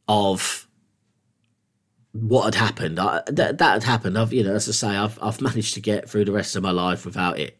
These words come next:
kind of negatively affecting me. But I just put my head back onto my advocate shoulders again. And I thought, if this happened, if my son was treated this way and questioned, and, and just literally,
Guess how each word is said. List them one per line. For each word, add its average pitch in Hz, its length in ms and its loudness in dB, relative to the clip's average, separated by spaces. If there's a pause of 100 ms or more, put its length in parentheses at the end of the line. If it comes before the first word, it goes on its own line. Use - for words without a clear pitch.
kind 87 240 -4
of 87 160 -12
negatively 90 640 -2
affecting 85 400 -4
me. 76 260 -4 (800)
But - 120 4
I 139 120 8
just - 380 2
put - 200 2
my 156 220 6
head 117 260 0
back 107 240 -2
onto 104 260 0
my 101 360 0 (880)
advocate 117 420 2
shoulders 80 460 0
again. 76 300 -6 (580)
And 120 120 4
I 127 80 4
thought, 123 240 6
if 123 100 0
this 170 240 6
happened, 156 300 2
if 113 100 -8
my 160 160 4
son 175 300 4
was 98 120 0
treated 104 360 2
this 104 220 -2
way 85 400 -2 (1300)
and 110 120 2
questioned, - 600 2
and, 101 160 0 (160)
and 139 140 2
just 156 200 2
literally, 101 640 4